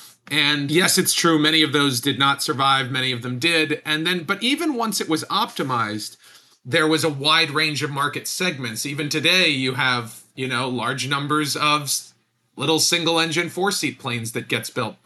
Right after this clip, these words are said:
Let me tell you about it. I've been a pilot since I've been nineteen, but at the same time,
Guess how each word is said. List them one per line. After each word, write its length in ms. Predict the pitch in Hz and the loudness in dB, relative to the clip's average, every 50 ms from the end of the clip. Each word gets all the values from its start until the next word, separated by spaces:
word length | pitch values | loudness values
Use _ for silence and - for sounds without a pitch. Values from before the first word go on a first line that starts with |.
| _ _ _ | _ _ _
Let 120 | - - 127 | -8 -4 -4
me 100 | 143 139 | -2 0
tell 160 | 123 151 160 | 2 4 4
you 80 | 160 143 | 4 4
about 220 | 123 123 117 117 | 2 2 0 2
it. 60 | 104 | 0
I've 120 | 113 120 120 | -2 -2 0
been 100 | 127 123 | -2 -4
a 60 | 120 | -2
pilot 380 | - 139 127 127 131 123 120 | -2 0 0 0 0 -2 -4
since 160 | - 139 123 139 | -4 -4 -2 -2
I've 100 | 139 131 | -2 -2
been 140 | 135 135 | -2 -2
nineteen, 580 | 135 135 139 120 107 - 160 160 160 123 98 98 | 0 0 -2 -2 -2 -4 -4 -4 -4 -4 -6 -6
but 260 | 98 127 117 113 - | -4 -4 -4 -4 -4
at 120 | 143 139 - | -8 -6 -4
the 80 | 135 | -4
same 300 | 123 - 160 151 151 147 | -2 0 0 0 0 -2
time, 420 | 123 117 151 147 143 139 135 135 | 0 2 2 4 4 2 0 -2